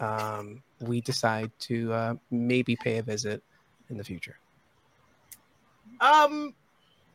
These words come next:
Speaker 2: I'm gonna give you an A for effort. Take, go ahead and take that inspiration.
Speaker 1: Yes.
Speaker 2: Um, some of those things were correct, yes. You, Igor got a, I,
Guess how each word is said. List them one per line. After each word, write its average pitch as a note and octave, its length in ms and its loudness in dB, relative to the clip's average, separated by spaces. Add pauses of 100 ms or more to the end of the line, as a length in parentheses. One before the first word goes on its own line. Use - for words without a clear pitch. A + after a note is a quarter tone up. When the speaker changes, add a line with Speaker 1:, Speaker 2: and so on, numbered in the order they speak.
(340)
Speaker 2:
I'm F#4 120 2
gonna A4 100 -2
give B3+ 160 0
you A#3 160 4
an G3+ 100 6
A A3 140 6
for G#3 180 0
effort. D#3+ 440 0 (260)
Take, B3+ 200 2
go C#4 80 8
ahead C4+ 120 4
and A3 80 0
take G#3 120 -4
that F#3+ 100 2
inspiration. E3+ 760 -2 (200)
Speaker 1:
Yes. - 500 -10 (420)
Speaker 2:
Um, C4+ 720 8 (1160)
some F4 220 8
of E4+ 60 0
those D4+ 180 12
things C#4 240 2
were A#3+ 120 2
correct, F#3 400 0
yes. F3+ 480 0 (920)
You, B3 640 0 (260)
Igor B3+ 600 8
got G#3+ 260 6
a, G3 200 8 (400)
I, C#4 200 4